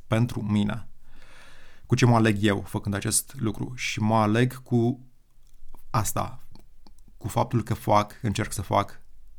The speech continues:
corelații și legături între cât mai multe idei. Ideal între toate ideile pe care o să le prezint în acest podcast. Pentru că asta mi se pare esențial și asta n-am văzut făcut nicăieri, la niciun alt podcast, să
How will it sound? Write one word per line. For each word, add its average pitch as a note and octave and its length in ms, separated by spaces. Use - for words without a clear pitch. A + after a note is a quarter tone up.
corelații G#2 640
și - 160
legături G2+ 440
între G#2 560
cât B2+ 160
mai G#2 100
multe G2+ 240
idei. G2+ 440
Ideal G#2 340
între G2+ 220
toate G#2+ 540
ideile G#2 340
pe G2+ 100
care G2+ 160
o G#2 40
să G2+ 160
le G2+ 340
prezint G2+ 520
în G#2+ 60
acest G2+ 240
podcast. - 400
Pentru G#2+ 200
că - 120
asta A2 320
mi G#2 80
se G#2+ 100
pare G#2 200
esențial G#2+ 380
și - 200
asta A#2+ 260
n-am A2 120
văzut G#2+ 500
făcut - 520
nicăieri, G#2 500
la G#2 80
niciun G#2 360
alt G#2 260
podcast, G#2+ 500
să - 260